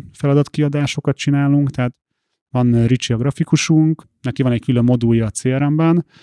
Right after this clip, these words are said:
és a, a grafikusunkat nem lehet kívülről briefelni, tehát egy ügyfél nem kérhet tőle közvetlenül munkát, hanem csak a, a többi munkatárs kérhet tőle ilyen belső munkát,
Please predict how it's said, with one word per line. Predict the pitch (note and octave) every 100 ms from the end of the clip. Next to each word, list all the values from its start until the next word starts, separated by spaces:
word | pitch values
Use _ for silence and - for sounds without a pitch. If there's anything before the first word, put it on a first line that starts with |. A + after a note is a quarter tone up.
| - - _
és | - B2 -
a, | C3 B2 B2 - - C#4
a | B2+
grafikusunkat | B2 C#3+ D3 C#3 C3 - B2+ A#2 B2 - -
nem | C#3+ C#3+
lehet | A#2+ A#2 -
kívülről | - C3 A#2+ A#2+ A#2
briefelni, | A2+ A#2 - C3 D#3 E3+
tehát | C3 C3
egy | B2
ügyfél | C#3+ - B2+
nem | B2 B2+ A2+ G#2+
kérhet | C3 A#2+ A2+
tőle | - B2+
közvetlenül | A#2 B2+ A#2 - A#2 A#2 A#2 B2+
munkát, | B2 C3 F#3 G3 -
hanem | C#3+
csak | C#3+ C#3+ -
a, | B2 A#2+ - - -
a | C3
többi | C#3+ B2
munkatárs | A#2+ A#2+ B2 A#2+ A#2+ -
kérhet | - A#2 A#2+ - - -
tőle | B2+ A#2+
ilyen | A#2+ A#2+
belső | B2 A#2 -
munkát, | B2 C#3+ F3